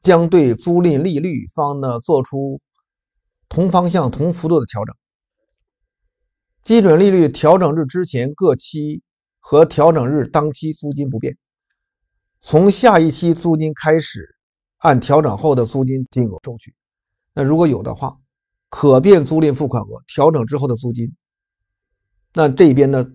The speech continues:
属于可变租赁收款额，当然要考虑的，就是在租赁收款额里面要考虑这个东西。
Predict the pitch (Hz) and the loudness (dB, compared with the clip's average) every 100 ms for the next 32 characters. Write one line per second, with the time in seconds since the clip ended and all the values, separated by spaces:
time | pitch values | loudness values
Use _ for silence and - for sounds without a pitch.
0 | _ _ - 123 143 139 - 120 147 135 | _ _ -6 -2 0 -2 -4 0 0 0
1 | 151 131 202 139 87 - _ _ _ _ | -2 2 2 2 -8 -16 _ _ _ _
2 | _ _ _ _ _ _ - 160 156 107 | _ _ _ _ _ _ 0 2 0 -2
3 | 117 135 - _ _ _ _ - 120 - | -4 -6 -14 _ _ _ _ 0 0 0
4 | 92 113 - _ _ _ _ _ _ _ | -6 -6 -8 _ _ _ _ _ _ _
5 | _ _ _ _ _ _ _ _ _ 139 | _ _ _ _ _ _ _ _ _ -2
6 | 131 139 131 113 147 139 127 160 131 117 | 0 2 2 2 0 0 0 0 0 -2
7 | 135 117 123 - - 98 123 131 190 254 | -4 -6 -8 -10 -12 -8 -6 -4 -2 -2
8 | 240 | -4